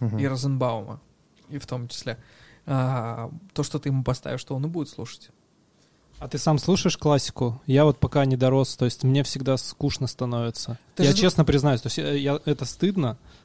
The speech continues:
Speaker 3: наверное, а, да, но
Speaker 1: Ну,
Speaker 3: м-,
Speaker 1: стыдно,
Speaker 3: э,
Speaker 1: ты
Speaker 3: мне
Speaker 1: имеешь в
Speaker 3: с-
Speaker 1: виду социальные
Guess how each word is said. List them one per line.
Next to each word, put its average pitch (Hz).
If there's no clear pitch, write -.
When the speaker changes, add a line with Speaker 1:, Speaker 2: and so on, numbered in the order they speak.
Speaker 3:
наверное, 117
а, 113
да, 123
но 135
Speaker 1:
Ну, 127
Speaker 3:
м-, 123
Speaker 1:
стыдно, 139
Speaker 3:
э, 135
Speaker 1:
ты 135
Speaker 3:
мне 147
Speaker 1:
имеешь 131
в -
Speaker 3:
с- -
Speaker 1:
виду 127
социальные 107